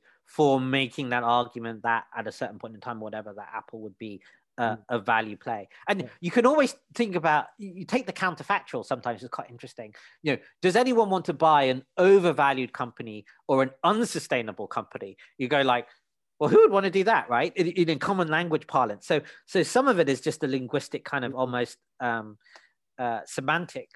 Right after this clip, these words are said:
Speaker 1: debate around it.
Speaker 2: Okay, um, so all these E S G inputs and the process, so how, how does it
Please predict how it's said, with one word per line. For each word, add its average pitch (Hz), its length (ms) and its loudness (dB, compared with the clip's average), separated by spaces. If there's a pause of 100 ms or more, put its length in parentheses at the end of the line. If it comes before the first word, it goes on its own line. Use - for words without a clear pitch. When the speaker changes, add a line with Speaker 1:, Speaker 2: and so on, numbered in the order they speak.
Speaker 1:
debate 147 380 -4
around 98 260 -18
it. - 1080 -20
Speaker 2:
Okay, 143 300 -4
um, 143 500 -4
so 170 180 0
all 196 160 0
these 190 300 -4 (120)
E 160 100 0
S 151 120 -2
G 135 500 -2
inputs - 800 -8 (420)
and 123 120 -6
the 120 40 -8
process, 120 760 -6 (480)
so 143 280 -6 (720)
how, - 300 -6
how - 160 -2
does 214 180 -4
it 123 120 -16